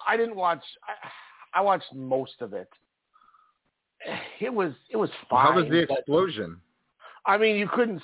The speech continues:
Speaker 1: see anything in that room anymore.
Speaker 2: <laughs>
Speaker 1: There was so much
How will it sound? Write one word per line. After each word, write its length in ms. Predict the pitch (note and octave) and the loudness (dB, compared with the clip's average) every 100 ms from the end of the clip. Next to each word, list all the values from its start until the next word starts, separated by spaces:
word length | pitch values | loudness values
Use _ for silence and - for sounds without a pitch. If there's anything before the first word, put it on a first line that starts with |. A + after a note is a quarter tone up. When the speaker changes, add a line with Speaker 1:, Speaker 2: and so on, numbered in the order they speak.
| - | -8
Speaker 1:
see 320 | G#3 G#3 G3+ | -4 -4 -4
anything 400 | F3 F3+ E3+ E3+ | -4 -4 -4 -4
in 100 | D#3+ | -2
that 180 | D3 A#2 | -6 -6
room 240 | C3 F#3 | -4 -2
anymore. 540 | E3+ B2 A2+ A2 C3 C3+ _ _ _ _ _ _ - | -4 -8 -12 -12 -14 -16 _ _ _ _ _ _ -14
Speaker 2:
<laughs> 100 | B2+ - D5+ D4+ B4 - _ _ _ _ _ - A3+ | -12 -10 -10 -12 -16 -20 _ _ _ _ _ -6 -2
Speaker 1:
There 80 | |
was 100 | G3 - - - | -2 -6 -12 -4
so 120 | G#3 | -2
much 220 | G3+ F3+ | -2 -6